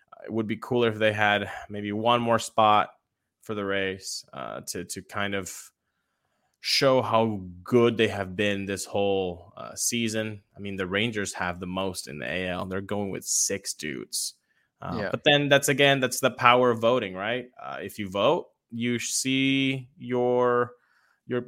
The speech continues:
Speaker 1: your players on there. If you don't, well, you can just keep being a keyboard warrior, saying how they were snubbed, but you didn't really do that much.
Speaker 2: Right. No, I think that's very fair, and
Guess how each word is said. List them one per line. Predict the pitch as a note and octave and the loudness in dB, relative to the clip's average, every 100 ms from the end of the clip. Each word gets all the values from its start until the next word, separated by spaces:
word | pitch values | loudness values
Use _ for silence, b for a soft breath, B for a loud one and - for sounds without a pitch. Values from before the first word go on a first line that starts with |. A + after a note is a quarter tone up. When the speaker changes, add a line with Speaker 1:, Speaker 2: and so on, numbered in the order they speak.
| A#2+ | -6
Speaker 1:
your | B2 A#2+ | -4 -2
players | C3 B2+ C3 A#2+ | 0 2 4 2
on | A#2 E3+ | 2 0
there. | E3+ - | -2 -8
If | - G2+ | -12 -10
you | |
don't, | F2+ G#2 C#3+ F3+ - - | -4 0 2 0 -4 -4
well, | A#2 B2+ C3+ C#3+ - _ _ A#2+ | 0 2 2 -2 -10 _ _ -12
you | A#2 | -10
can | - A#2 A#2 A#2 | -8 -6 -6 -6
just | A#2 A#2 - | -6 -8 -10
keep | - B2 - _ A2 | -8 -8 -8 _ -6
being | A#2+ A#2+ | -4 -2
a | A2+ | -4
keyboard | - B2+ B2 C3 B2+ | -4 -2 0 0 0
warrior, | A#2+ D#3+ C3+ - - | 2 2 2 -2 -6
saying | G2+ G2 G2+ | -4 -2 -2
how | G2+ G#2+ | -2 -2
they | G#2+ | 0
were | G#2 G#2 | -2 -4
snubbed, | - A#2 A#2 - | -2 0 0 -2
but | A2 A2 | -6 -6
you | |
didn't | A2 A2 | -6 -6
really | G#2+ G#2+ | -6 -6
do | G#2+ | -6
that | G#2 - | -6 -8
much. | - - - _ _ _ | -12 -16 -20 _ _ _
Speaker 2:
Right. | A#2 G#2+ F2+ - | 0 2 2 -2
No, | A2 G2+ | 2 2
I | F#2+ | 2
think | F#2+ A2 | 0 -2
that's | G#2+ E2+ | -4 -2
very | G#2+ G#2 G2+ | 0 0 0
fair, | - G#2+ A2 | 0 0 2
and | G#2+ G2 | 2 -2